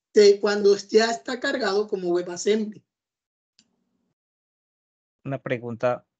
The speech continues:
Speaker 2: ahorita que dijo desktop con maui, ¿pero eso solo para Windows? ¿O ya se puede para Linux o Mac?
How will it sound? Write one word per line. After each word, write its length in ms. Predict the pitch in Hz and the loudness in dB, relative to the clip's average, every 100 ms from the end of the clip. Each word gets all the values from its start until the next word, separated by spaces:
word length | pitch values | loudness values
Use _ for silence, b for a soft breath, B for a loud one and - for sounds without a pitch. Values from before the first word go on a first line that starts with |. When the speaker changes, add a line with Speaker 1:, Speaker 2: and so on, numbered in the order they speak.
| _ - | _ -10
Speaker 2:
ahorita 440 | 113 107 - 120 _ | -10 -8 -8 -10 _
que 160 | - | -14
dijo 960 | 107 101 98 98 98 - 117 117 117 113 | -12 -10 -10 -12 -14 -10 -4 0 0 0
desktop 640 | 107 117 107 - 113 110 - | 0 0 0 -2 -4 -4 -6
con 160 | 110 | -4
maui, 640 | 104 101 98 101 101 104 _ _ | 0 0 0 -2 -6 -8 _ _
¿pero 220 | 110 107 | 0 0
eso 180 | 101 123 | -4 -6
solo 280 | - 123 120 | -2 -2 0
para 220 | 110 104 | 0 0
Windows? 680 | 101 104 110 170 - - _ _ _ _ _ _ _ _ _ _ _ _ - | -2 -6 -4 -6 -10 -20 _ _ _ _ _ _ _ _ _ _ _ _ -2
¿O 340 | 107 104 101 | 0 0 -4
ya 180 | 101 95 | -2 -4
se 160 | - | -6
puede 280 | - 113 107 | -6 -4 -4
para 420 | - 98 90 87 87 | -4 -6 -6 -8 -12
Linux 520 | 87 95 101 95 87 | -10 -6 -4 -6 -8
o 40 | |
Mac? 340 | 87 87 87 | -10 -8 -10